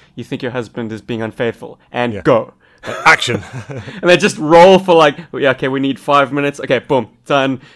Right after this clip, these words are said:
Speaker 1: Next scene." Oh,
Speaker 2: Yeah.
Speaker 1: crazy, man.
Speaker 2: Um, right, back to The Real American Hero.
Speaker 1: Yes,
Speaker 2: Good episode.
Speaker 1: sorry.
Speaker 2: I think,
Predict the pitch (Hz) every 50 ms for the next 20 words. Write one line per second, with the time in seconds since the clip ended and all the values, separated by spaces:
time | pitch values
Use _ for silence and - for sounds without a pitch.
0 | _ - 131 127 120 - - - - 117 107 101 98 98 _ _ _ _ _ _
1 | _ _ _ _ _ - 135 131 117 107 101 98 95 92 87 - 120 117 120 117
2 | 117 117 107 104 107 104 101 98 _ _ - 120 113 113 110 104 _ _ _ _
3 | - 143 151 143 127 - 185 190 - - 160 160 160 160 160 151 151 156 156 151
4 | 135 - 147 135 151 156 139 120 110 107 120 156 - 233 190 190 - - 196 208
5 | 240 233 - 165 170 151 131 117 170 - 262 226 180 -